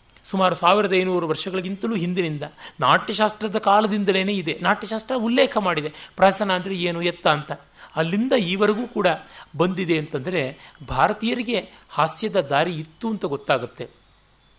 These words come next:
ಪಾಶ್ಚಾತ್ಯರೆಲ್ಲ ಅವೆಲ್ಲ ಬಂದಿದ್ದು ಪ್ರಿಂಟ್ ಮೀಡಿಯಾ ಜಾಸ್ತಿ ಬಂದ ಮೇಲೆ. ಅಲ್ಲಿವರೆಗೂ ಅವರಲ್ಲಿ ಏನು ಹೆಚ್ಚು ಹೋಗ್ತಾ ಇದ್ದದ್ದಲ್ಲ. ನೀವು ಗ್ರೀಕರ ಅರಿಸ್ಟೋಫೇನಿಸ್ನ ಹಾಸ್ಯವನ್ನು ನೋಡಿದ್ರೆ ಅದು ನಮ್ಮ ಪ್ರಹಸನಗಳಿಗಿಂತ ಉತ್ಕೃಷ್ಟವಾದದ್ದೇನಲ್ಲ, ಬಹಳ ಅಶ್ಲೀಲ ಇದೆ.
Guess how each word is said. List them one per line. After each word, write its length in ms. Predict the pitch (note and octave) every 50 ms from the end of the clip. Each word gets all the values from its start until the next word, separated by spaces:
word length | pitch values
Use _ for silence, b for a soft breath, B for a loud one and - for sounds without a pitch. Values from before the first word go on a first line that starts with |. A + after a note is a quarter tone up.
| _ - - -
ಪಾಶ್ಚಾತ್ಯರೆಲ್ಲ 720 | - C3 - - - F#3 F#3 F#3 - G3 G3+ G#3+ G#3+ G#3+
ಅವೆಲ್ಲ 240 | F#3 D#3+ F#3 G3+ G#3+
ಬಂದಿದ್ದು 380 | D#3+ E3+ F3 F3 G3 F#3 -
ಪ್ರಿಂಟ್ 380 | - - F3 F#3+ A3+ A3+ - A3+
ಮೀಡಿಯಾ 300 | A3 A3+ G#3 G#3+ G#3+ G3+
ಜಾಸ್ತಿ 320 | D#3+ F#3+ F3 - - -
ಬಂದ 200 | F#3 F3 F3 E3
ಮೇಲೆ. 240 | D#3+ E3 D#3 D3+ - - - _ _ B B B B B B B
ಅಲ್ಲಿವರೆಗೂ 420 | D3 D3 F3+ E3+ G3 G3+ G3 G#3+
ಅವರಲ್ಲಿ 380 | F#3+ E3 F3+ F#3 F#3+ F#3 F#3+ F#3+
ಏನು 120 | G3+ G3
ಹೆಚ್ಚು 300 | E3+ D#3+ D3+ - - F3
ಹೋಗ್ತಾ 240 | F#3 E3+ D#3+ - E3+
ಇದ್ದದ್ದಲ್ಲ. 460 | E3 C3+ C#3 D3+ C3 D3 C#3 C3+ C3+ - - _ _ _ B B B B B B
ನೀವು 180 | F#3+ G3 F3 E3
ಗ್ರೀಕರ 440 | C3 C3 D3+ G#3 A#3 G#3 - A3 G#3+ G3+ E3+ D3+ - - B B B B B B -
ಅರಿಸ್ಟೋಫೇನಿಸ್ನ 800 | E3 E3 E3 - - A#3 A3 A3+ G#3+ G#3 G#3 F#3 - - G#3 F3+
ಹಾಸ್ಯವನ್ನು 560 | D3 F3 F#3+ - - - G#3 G3+ G3+ F#3+ F#3
ನೋಡಿದ್ರೆ 500 | E3 D#3 D3+ C#3 C3 B2 A2+ A2 - - _ _ B B B B B B B
ಅದು 220 | D3+ D#3+ F3+ G#3+
ನಮ್ಮ 200 | G3 F#3+ F#3 F#3+
ಪ್ರಹಸನಗಳಿಗಿಂತ 840 | F#3 F#3 - D#3 D#3+ E3+ E3 - A3 A#3 A3 A#3 G3+ A#3 A#3+ A3+ - C4
ಉತ್ಕೃಷ್ಟವಾದದ್ದೇನಲ್ಲ, 1120 | B3 G#3 G3 - - - G#3+ - - B3+ A3+ G#3+ G#3 F#3+ G#3 E3 E3+ F#3 F#3 F3 D#3+ D3+ C#3+ - - - _ _ _ b b b b b b _ -
ಬಹಳ 240 | B2+ C3+ D3+ F#3 G#3
ಅಶ್ಲೀಲ 440 | G#3 F#3+ - - - G#3 A3 A3+ G#3+
ಇದೆ. 360 | G#3 G3+ G3+ G#3+ G#3 -